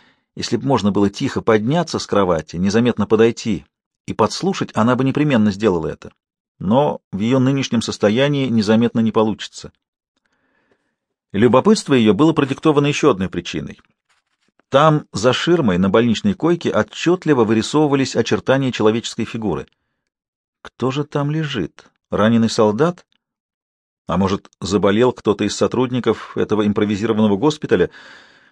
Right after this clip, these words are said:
Кто бы он ни был, этого человека привезли сюда и уложили за ширмой посреди ночи, когда она спала. И проснулась от какой-то возни.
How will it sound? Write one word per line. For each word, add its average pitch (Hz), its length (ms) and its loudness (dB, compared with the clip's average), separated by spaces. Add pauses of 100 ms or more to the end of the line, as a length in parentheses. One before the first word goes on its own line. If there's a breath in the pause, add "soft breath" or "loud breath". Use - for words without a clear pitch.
(200 loud breath)
Кто - 300 2
бы 135 100 2
он 127 160 4
ни 170 140 2
был, 165 260 2 (140)
этого 123 280 4
человека 123 440 2
привезли 107 420 -2
сюда 123 300 0
и - 80 -4
уложили 107 400 2
за 95 120 2
ширмой 127 360 -2
посреди 98 340 -4
ночи, 107 260 -2
когда 90 280 0
она 110 100 2
спала. 107 400 2 (920)
И 110 100 -2
проснулась 139 680 2
от - 140 -4
какой-то 107 320 -2
возни. 101 580 0